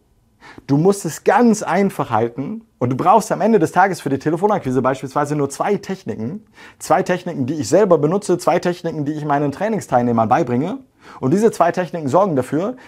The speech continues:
dass du eigentlich immer den Überblick behältst und dass du bei den übersichtlichen sechs bis zehn bis zwölf Einwänden, die sowieso immer in der Telefonakquise kommen,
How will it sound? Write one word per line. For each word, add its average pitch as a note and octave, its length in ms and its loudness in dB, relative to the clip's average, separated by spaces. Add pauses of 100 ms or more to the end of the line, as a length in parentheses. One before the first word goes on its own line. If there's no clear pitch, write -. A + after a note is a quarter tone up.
(100)
dass C#3 140 -4
du E3+ 80 0
eigentlich E3+ 300 0
immer A3 200 2
den D#3 160 0
Überblick E3 500 2
behältst A2+ 540 -6 (440)
und A#2 140 -4
dass F3 160 0
du F#3+ 80 -6
bei D#3+ 140 4
den D3+ 160 2
übersichtlichen E3+ 960 0 (160)
sechs D#3+ 340 -4
bis C#3+ 280 -6
zehn F3 260 -2
bis C#3 140 -2
zwölf E3+ 220 2
Einwänden, D#3 520 0
die C3 40 -4
sowieso D3 380 4
immer D3 140 2
in A#2+ 40 0
der A#2+ 120 -2
Telefonakquise B2 600 -2
kommen, E3 400 -4